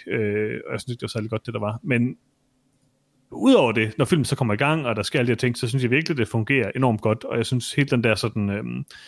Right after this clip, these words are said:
lydside i filmen er jo forrygende, øh, når man sådan oplever, hvordan og hvorledes, øh, han, han oplever verden, og hvordan, øhm, øh, døve mennesker agerer og så videre. Altså, det fungerer enormt godt. Øhm, så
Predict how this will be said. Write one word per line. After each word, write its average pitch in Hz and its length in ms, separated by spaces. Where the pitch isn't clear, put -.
lydside 131 480
i 101 40
filmen 98 320
er 92 120
jo 98 200
forrygende, 104 560
øh, 62 400
når 110 80
man 104 140
sådan - 160
oplever, 104 400
hvordan 101 240
og 101 40
hvorledes, 104 540
øh, 131 80
han, 104 360
han 127 120
oplever 123 360
verden, 117 320
og 98 60
hvordan, 107 400
øhm, 95 320
øh, - 260
døve 120 200
mennesker 104 400
agerer 113 280
og 92 80
så 107 80
videre. 104 140
Altså, 117 180
det 165 100
fungerer 156 260
enormt 127 280
godt. - 300
Øhm, 110 580
så 101 440